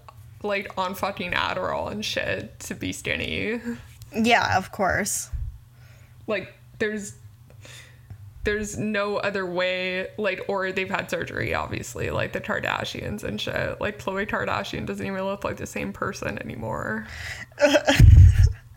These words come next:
Speaker 1: It's true.
Speaker 2: I know.
Speaker 1: Like, it's, I guess, <laughs> I, it doesn't even make me feel,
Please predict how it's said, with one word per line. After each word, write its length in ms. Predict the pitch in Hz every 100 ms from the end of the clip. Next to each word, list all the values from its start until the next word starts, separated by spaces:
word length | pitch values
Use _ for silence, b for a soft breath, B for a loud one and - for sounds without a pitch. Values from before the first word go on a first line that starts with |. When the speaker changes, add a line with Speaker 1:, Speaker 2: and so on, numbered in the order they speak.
| - - B B B B B B
Speaker 1:
It's 220 | - 254 -
true. 800 | - 349 427 262 226 214 262 294 - B 440 349
Speaker 2:
I 180 | 226 220
know. 460 | 214 202 202 254 - 381 403 B - - - - - - - - -
Speaker 1:
Like, 320 | 240 240 - -
it's, 260 | 254 - - - - 247
I 100 | 247
guess, 360 | 240 277 - -
<laughs> 120 | - 254
I, 1040 | - - - - - - - - 175 185 - -
it 140 | 247
doesn't 260 | 285 294 359
even 240 | 359 294
make 220 | 220 233
me 100 | 240
feel, 540 | 240 196 190 196 190